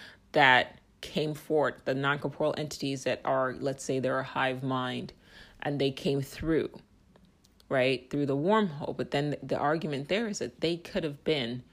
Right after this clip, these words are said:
just like us, but like I said, sort of, I don't wanna say evolved, but fuck it, evolved, you guys know what I mean, evolved beyond the need of the body,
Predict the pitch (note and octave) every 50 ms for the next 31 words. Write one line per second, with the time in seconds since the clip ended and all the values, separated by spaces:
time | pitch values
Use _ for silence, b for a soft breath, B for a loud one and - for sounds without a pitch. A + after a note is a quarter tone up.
0 | b b b b b b b b _ - - - C#3 C3+ - - - - - -
1 | - - - B2 B2 B2 C3 - - _ - A#3+ A#3 - - - - - F3+ -
2 | C#3+ C3+ A#2+ - - - - - - _ _ _ _ _ _ - - C3+ C3 -
3 | - C3+ C3 - - E3+ D3+ C3 B2 - - D#3 C#3 D#3 C#3 C3 - B B B
4 | B B B B B B B B B B B B B _ _ _ _ _ - -
5 | - C#3 C#3+ D3 D3 D3+ D3+ C#3+ - D#3 D3+ - D3 E3 D3+ E3+ D#3 D3 C#3 -
6 | - - - - D#3+ D3 C#3+ - - - - - - F3 D#3+ D#3 F3+ E3+ D#3+ D#3+
7 | D#3 C#3+ C3+ D3 E3 - - E3+ E3+ E3+ D#3 C#3+ C#3+ C#3+ C#3 C3+ C3+ C3+ C3+ C3+
8 | C3+ - - D3+ D3+ C3+ C3+ D3+ D3 D3 D3 D3 C#3+ C3+ - D3+ D3 C#3+ D3+ C#3+
9 | C3+ C3+ C3+ C#3 C#3 C3 C3+ C3+ C3+ C3+ C3+ C3+ C3+ C3+ C3 - C3+ B2+ B2+ B2+
10 | A#2+ B2 C3 B2+ B2+ B2+ - G2 F#2 - -